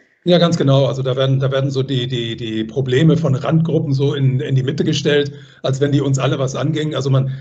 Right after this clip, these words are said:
man muss da sehr vorsichtig sein mit seiner Kritik. Also es gibt ja Menschen, die tatsächlich nicht dem einen oder dem anderen Geschlecht zugehörig sind. Und da muss man wirklich sehr vorsichtig sein. Ich finde, mit diesen Menschen muss man auch Verständnis haben. Aber ich habe wenig Verständnis, wenn dann jemand als, äh,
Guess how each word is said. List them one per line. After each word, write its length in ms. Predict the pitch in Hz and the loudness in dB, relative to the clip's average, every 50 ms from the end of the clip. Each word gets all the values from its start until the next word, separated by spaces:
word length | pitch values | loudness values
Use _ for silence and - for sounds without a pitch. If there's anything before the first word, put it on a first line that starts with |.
| - - - | -14 -6 -2
man 100 | - 143 | 2 2
muss 120 | 214 214 | 4 4
da 100 | 180 156 | 2 2
sehr 160 | - 160 151 | 4 2 2
vorsichtig 420 | 160 170 175 190 143 139 135 139 - | 2 0 0 0 -2 -2 -6 -6 -4
sein 160 | 127 123 127 | -4 -4 -4
mit 80 | 123 | -4
seiner 220 | 131 143 123 123 120 | -4 -4 -4 -4 -6
Kritik. 360 | - - 131 131 151 143 - | -6 -8 -6 -6 -6 -4 -4
Also 300 | - 117 120 123 117 110 - - - - _ | -6 -4 -4 -4 -6 -6 -8 -14 -20 -20 _
es 140 | - 127 - | -10 -4 -2
gibt 140 | - 202 196 | 0 2 2
ja 100 | 160 139 | 2 2
Menschen, 360 | 139 143 165 160 165 165 147 | 2 2 2 2 2 2 2
die 100 | 139 131 | 2 2
tatsächlich 520 | 131 147 135 135 - 160 160 - 160 - | 0 0 -2 -2 0 -2 -2 -2 -2 0
nicht 140 | 160 160 - | 0 0 0
dem 100 | - 139 | 0 -2
einen 220 | 135 135 143 151 147 | -4 -4 -6 -6 -6
oder 160 | 143 139 135 | -4 -4 -2
dem 140 | 135 131 135 | -2 -4 -4
anderen 180 | 127 151 139 | -4 -4 -4
Geschlecht 380 | 135 131 - 151 147 131 - - | -4 -4 -2 -2 -2 -4 -4 -4
zugehörig 520 | - 170 160 170 147 147 160 147 147 131 | -4 0 2 2 4 4 4 4 2 0
sind. 280 | 135 143 147 147 135 - - - - - - _ | 0 0 0 0 -2 -6 -10 -16 -20 -20 -18 _
Und 100 | 139 131 | -6 -2
da 80 | 151 139 | 0 2
muss 160 | 160 160 - | 2 2 2
man 140 | 160 139 135 | 0 0 0
wirklich 320 | 156 156 160 147 127 - | 0 -2 -2 -4 -4 -4
sehr 180 | - 143 135 135 | -2 -2 -2 -2
vorsichtig 420 | - 147 165 160 160 160 160 139 | -4 -4 -6 -4 -4 -4 -4 -4
sein. 160 | 135 139 139 | -4 -4 -4
Ich 100 | 139 135 | -4 -6
finde, 180 | - 147 143 139 | -6 -6 -4 -2
mit 120 | 135 135 | -2 0
diesen 180 | 151 143 131 139 | 0 0 0 2
Menschen 260 | 135 131 - - 135 | 0 0 0 -2 -2
muss 140 | 135 135 - | -2 -2 -2
man 100 | - 131 | -2 -2
auch 80 | 123 - | -2 -2
Verständnis 460 | - - - 147 135 - 135 - - | -2 -4 -2 -4 -4 -2 -2 -2 -2
haben. 240 | 143 143 139 135 - - - - - | -2 -2 -2 -2 -4 -6 -10 -12 -6
Aber 120 | - 123 147 | 0 0 2
ich 100 | 135 165 | 2 2
habe 120 | 135 - | 2 2
wenig 260 | 156 185 180 180 - | 2 2 2 2 2
Verständnis, 480 | - 165 147 - 160 156 160 160 151 - | 2 0 0 0 0 -2 -2 -4 -6 -6
wenn 140 | 147 143 143 | -6 -6 -4
dann 100 | 139 139 | -4 -4
jemand 300 | 147 143 143 143 135 123 | -2 -2 -2 -2 -2 -2
als, 340 | 135 135 135 131 - - 151 | -2 -2 -2 -2 -4 -4 0
äh, 220 | 139 127 123 117 | 0 0 0 0